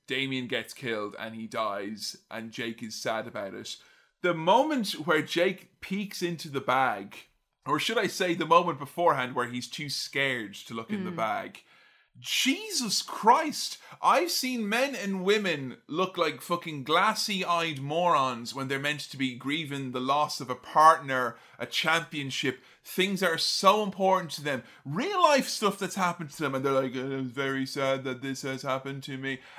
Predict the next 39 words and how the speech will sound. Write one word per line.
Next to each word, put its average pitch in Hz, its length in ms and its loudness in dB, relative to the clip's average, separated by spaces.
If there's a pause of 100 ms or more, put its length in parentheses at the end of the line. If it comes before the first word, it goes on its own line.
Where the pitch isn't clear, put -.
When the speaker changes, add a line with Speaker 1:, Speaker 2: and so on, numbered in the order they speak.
(120)
Speaker 1:
And 151 200 4
here's 208 280 -2
Jake 180 260 0
Roberts, 156 460 2 (100)
probably 190 320 4
looking 180 340 0
at 143 140 2
a 131 80 -4
bag 151 400 0
full 147 220 -4
of 135 100 0
fucking 143 300 -8
hamburgers 127 720 -2
or 113 40 -12
something 117 340 -8
that's 110 200 -6
been 117 140 -12
sat 160 300 0
on 113 240 -4
by 110 160 -4
a 113 100 -4
wrestler. 110 580 -6 (480)
And 135 100 -4
he 185 200 2
said 247 240 4
himself 240 400 0
he 185 100 0
never 202 220 0
even 180 200 -6
liked 190 460 0
the 151 80 -10
snake. - 720 -8 (640)
And 202 240 8
he 254 600 0 (180)
acts 226 420 6
like 180 220 6
his 170 320 -4
child. 254 720 4
He's, 185 220 -4